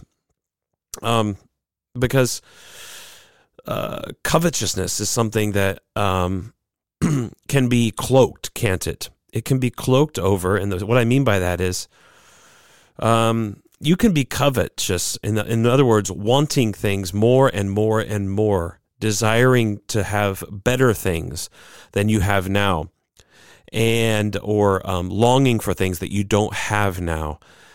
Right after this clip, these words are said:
And Jesus, that's, that's the tenth commandment, right? "You shall not covet."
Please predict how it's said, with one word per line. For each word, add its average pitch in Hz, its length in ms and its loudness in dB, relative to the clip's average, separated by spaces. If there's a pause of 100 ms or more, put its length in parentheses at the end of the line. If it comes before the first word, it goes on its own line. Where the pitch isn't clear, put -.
(440)
And 120 340 2
Jesus, 131 720 0
that's, 110 360 -2
that's 120 200 -2
the 117 120 2
tenth - 280 -2
commandment, 107 540 -2
right? 87 340 -2
"You 107 160 2
shall 107 220 2
not 101 180 0
covet." 90 400 -2